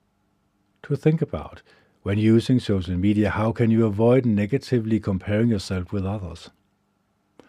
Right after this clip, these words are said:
Self-control. One teacher notes that some of her students seem inclined towards one-sided friendships, in which their great concern is, "Who has my back?" Such friendships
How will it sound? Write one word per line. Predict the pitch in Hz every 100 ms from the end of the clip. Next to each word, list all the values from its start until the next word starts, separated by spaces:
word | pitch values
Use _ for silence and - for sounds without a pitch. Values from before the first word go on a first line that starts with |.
| _ _ _ _ _ _ _ _ _
Self-control. | - 95 - 107 104 98 78 80 - _ _ _
One | 107 107
teacher | 123 117 127 110
notes | 110 117
that | - 107 92 - - -
some | - 123 139
of | 131
her | 101
students | 90 - 113 120 104
seem | - 123 113 98 - -
inclined | 113 - 123 131 123
towards | 117 101 104 107 - - - -
one-sided | 104 131 - 104 95 104
friendships, | - 147 151 90 78 -
in | 107 104
which | 117 - - - -
their | 110 101 85 -
great | - 113 -
concern | 113 - 127 117
is, | 107 113 - - - _ _ _ -
"Who | 143 127
has | 101 110 -
my | 90 73
back?" | - 98 104 - _ _ _ _ _ _ _
Such | - 98
friendships | - 117 110 117 107